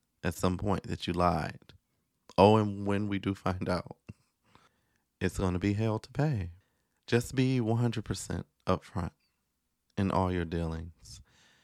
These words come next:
We do not need to, um, hide the truth from people, because it, it just makes matters worse, okay? Um, another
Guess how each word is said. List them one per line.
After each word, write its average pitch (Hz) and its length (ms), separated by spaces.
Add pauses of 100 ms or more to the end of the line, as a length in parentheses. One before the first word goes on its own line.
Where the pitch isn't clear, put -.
(720)
We 107 100
do 104 140
not 98 320
need 98 400
to, 90 640 (300)
um, 90 640 (300)
hide 92 220
the 87 80
truth 87 400
from 87 180
people, 87 440 (320)
because - 420 (140)
it, 101 220 (100)
it 113 160
just 143 180
makes 139 260
matters 117 380
worse, - 460 (200)
okay? 120 320 (1160)
Um, 107 520
another 120 680